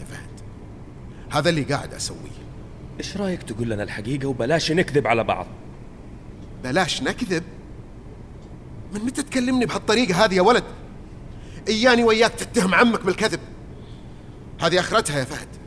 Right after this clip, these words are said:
Speaker 2: شفنا الأوراق.
Speaker 1: أوراق؟ أي أوراق؟
Speaker 2: الأوراق اللي كانت في مكتبك أنت. شفنا تقارير عن العمارتين وشفنا توقيعك أنت على طلب المواد.
Speaker 1: أها، آه. طيب، قول لي يا كبير المفتشين أنت،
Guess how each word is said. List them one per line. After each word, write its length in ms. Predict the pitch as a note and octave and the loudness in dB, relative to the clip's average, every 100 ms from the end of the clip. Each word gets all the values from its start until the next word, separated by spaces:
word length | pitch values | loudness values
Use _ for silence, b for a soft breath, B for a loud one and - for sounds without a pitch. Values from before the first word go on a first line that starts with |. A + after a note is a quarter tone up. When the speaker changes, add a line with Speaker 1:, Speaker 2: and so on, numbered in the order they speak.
| - - - - | -14 -14 -12 -10
Speaker 2:
شفنا 360 | - A3+ F3+ E3 | 2 2 4 4
الأوراق. 480 | C#3+ D#3+ C3+ G#2+ - | 6 6 4 0 -8
Speaker 1:
أوراق؟ 380 | B2+ A#2+ A3 F3 - - - - - - - - | -6 2 4 4 -2 -12 -14 -14 -14 -14 -4 2
أي 140 | D4+ | 6
أوراق؟ 400 | C4 G#3 E3+ - - - - - - - - - B B - | 6 6 2 -4 -14 -14 -14 -14 -14 -14 -14 -14 B B 4
Speaker 2:
الأوراق 320 | F#3 G#3+ G3+ | 8 8 8
اللي 120 | G#3 | 6
كانت 280 | E3+ G3 F3 | 4 4 4
في 120 | - | 4
مكتبك 520 | E3+ F#3+ F#3+ D#3 - - - - | 2 4 4 2 0 -8 -8 6
أنت. 360 | B3 G3+ B2 - - - B B | 8 8 2 -4 -8 -14 B B
شفنا 280 | - G#3 G#3+ | -2 2 4
تقارير 380 | G3 E3+ F#3 G3 | 4 6 8 8
عن 100 | F3 | 6
العمارتين 600 | F3 D3 E3+ E3+ G3+ G3 B B | 6 6 6 6 6 4 B B
وشفنا 360 | F#3 A#3+ G#3 G3+ | 2 2 4 8
توقيعك 580 | G3+ F#3+ A3+ G3+ - - - | 8 8 8 8 4 -8 4
أنت 220 | C4+ G#3+ | 6 8
على 200 | F#3+ F#3 | 8 8
طلب 240 | F3+ G3 E3 | 8 8 8
المواد. 340 | D#3+ E3+ E3 | 8 10 10
Speaker 1:
أها، 160 | E3+ F3+ | 8 6
آه. 1600 | A#3+ B3+ A#3+ A3 F3+ C#3+ B2 C#3 E3+ F3+ E3 D#3 C3+ A#2 F#2 E2+ - - - - | 6 6 4 4 2 0 0 0 0 0 0 0 -2 -2 -6 -10 -12 -14 -14 0
طيب، 380 | G#3+ A3 G#3+ C#3 - - B B B B B - | 2 2 2 0 -4 -14 B B B B B 4
قول 200 | A3+ C#4 | 6 8
لي 140 | B3+ | 8
يا 100 | G#3+ | 6
كبير 280 | F3 F3 F#3 | 4 4 6
المفتشين 640 | F#3 F3+ F3 F3+ A3 G3+ | 6 4 2 0 2 2
أنت، 240 | F3 D#3+ | 0 0